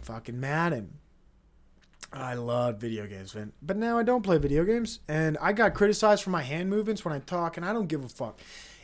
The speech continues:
If it, here's the, here's something I noticed too. I wanna, I wanna talk about something I experienced recently. You know what I noticed about haters as well?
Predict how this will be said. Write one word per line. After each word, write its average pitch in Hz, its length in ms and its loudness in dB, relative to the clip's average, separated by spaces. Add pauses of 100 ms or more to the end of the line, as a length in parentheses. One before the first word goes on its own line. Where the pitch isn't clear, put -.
If 156 200 2
it, 214 280 4
here's 220 280 6
the, 214 160 6
here's 220 260 4
something 220 300 2
I 190 120 4
noticed 180 380 4
too. 180 160 4
I - 20 4
wanna, 151 220 0
I 143 100 -2
wanna 165 220 0
talk 131 280 -2
about 123 280 -10 (560)
something 165 280 -2
I 139 80 -2
experienced 143 520 -2
recently. 113 360 -8 (520)
You 175 140 2
know 294 100 8
what 311 140 8
I 285 80 6
noticed 196 360 4
about 185 220 2
haters 185 400 2
as 147 140 -6
well? 175 400 -4